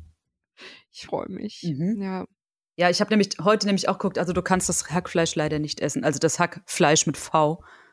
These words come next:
Speaker 2: Du kannst es
Speaker 1: Mm.
Speaker 2: nicht essen, es tut mir sehr leid, aber die sind trotzdem sehr, sehr lecker. Das heißt, wenn du mal wieder ein bisschen Lust auf,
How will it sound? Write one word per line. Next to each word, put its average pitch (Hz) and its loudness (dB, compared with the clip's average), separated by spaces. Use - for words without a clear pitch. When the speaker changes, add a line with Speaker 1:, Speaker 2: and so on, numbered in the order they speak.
Speaker 2:
Du 185 -8
kannst 185 4
es 170 0
Speaker 1:
Mm. 165 0
Speaker 2:
nicht - -4
essen, 151 -6
es 147 -6
tut - -8
mir 165 0
sehr 151 2
leid, 170 4
aber 156 2
die 147 0
sind 151 -2
trotzdem 170 0
sehr, 156 2
sehr 147 0
lecker. 160 0
Das - -2
heißt, 160 0
wenn 160 4
du 180 6
mal 165 6
wieder 160 4
ein 151 4
bisschen 156 2
Lust 156 0
auf, - -8